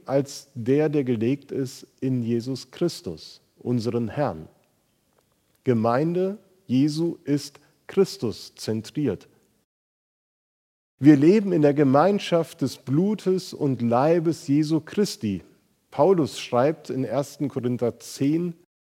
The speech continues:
„Der Kelch des Segens, den wir segnen,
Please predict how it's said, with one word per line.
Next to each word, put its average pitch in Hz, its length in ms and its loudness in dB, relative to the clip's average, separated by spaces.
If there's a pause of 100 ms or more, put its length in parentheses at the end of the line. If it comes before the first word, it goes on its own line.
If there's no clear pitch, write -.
(400)
„Der 127 120 6
Kelch - 540 2
des - 240 0
Segens, 135 640 -2
den 117 260 0
wir 131 440 2
segnen, 104 680 -2